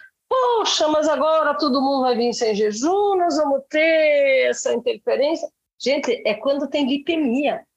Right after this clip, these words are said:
Agora, é, acima de quatrocentos vai fazer jejum.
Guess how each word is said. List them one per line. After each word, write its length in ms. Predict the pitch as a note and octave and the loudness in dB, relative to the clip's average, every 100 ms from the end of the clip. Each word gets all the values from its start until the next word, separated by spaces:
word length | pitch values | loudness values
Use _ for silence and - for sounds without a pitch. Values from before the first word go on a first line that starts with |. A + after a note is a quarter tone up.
| _ - | _ -8
Agora, 400 | B3+ D#4 - - - _ _ _ _ _ _ _ - | -2 0 -2 -6 -14 _ _ _ _ _ _ _ -4
é, 220 | - - - | -4 -6 -4
acima 460 | A3+ - B3 A#3 | -2 0 0 0
de 100 | G#3+ | -2
quatrocentos 720 | G#3+ A#3+ A3+ F#3+ - A3+ D4 G4+ | -2 -2 -2 -4 -2 -2 0 -2
vai 140 | G4+ | -2
fazer 220 | C5 B4 B4+ C#5+ | -2 0 0 0
jejum. 400 | A#4+ E4 A4 - | 0 0 0 -2